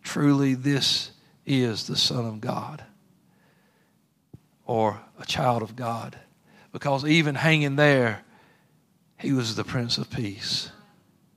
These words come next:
Even there, when his mother was watching and so tore up, he said, "Mother, behold your son. Son, behold your mother." He, he, he was taking care of things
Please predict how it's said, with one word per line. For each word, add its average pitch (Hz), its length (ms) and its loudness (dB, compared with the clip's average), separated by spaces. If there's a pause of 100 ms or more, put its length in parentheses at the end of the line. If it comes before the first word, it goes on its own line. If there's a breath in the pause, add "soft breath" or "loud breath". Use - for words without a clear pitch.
(1700)
Even 165 280 6
there, 160 240 12
when 139 180 2
his 120 180 0
mother 135 340 6
was 113 400 -6 (380 soft breath)
watching 139 420 0
and 123 140 -6
so 135 160 0
tore 135 320 4
up, 120 100 2
he 123 80 0
said, 120 380 -2 (260 loud breath)
"Mother, 135 260 0
behold 127 380 -4
your 120 80 -6
son. 123 400 -4
Son, 127 320 -8
behold 117 300 -4
your 110 100 -6
mother." 113 320 -4
He, 120 180 -10 (380 loud breath)
he, 131 220 -4
he 135 180 -2
was 117 300 -4 (120)
taking 127 280 -2
care 135 280 2
of 110 100 -2
things 117 480 -4